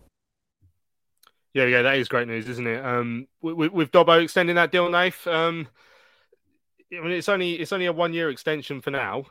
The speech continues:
Um, so obviously, let's not, let's not get carried away. Um, but it,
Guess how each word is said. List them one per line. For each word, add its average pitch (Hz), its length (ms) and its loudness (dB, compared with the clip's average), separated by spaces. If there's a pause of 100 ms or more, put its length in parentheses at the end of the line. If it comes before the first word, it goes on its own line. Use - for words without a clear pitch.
(260)
Um, 123 600 -4
so 131 260 -4
obviously, 127 280 -8
let's 123 220 -6
not, 131 220 -6
let's 135 180 -6
not 127 160 -4
get 123 160 -8
carried 131 280 0
away. 123 460 -4 (460)
Um, 123 520 -4
but 135 340 0 (180)
it, 185 640 -8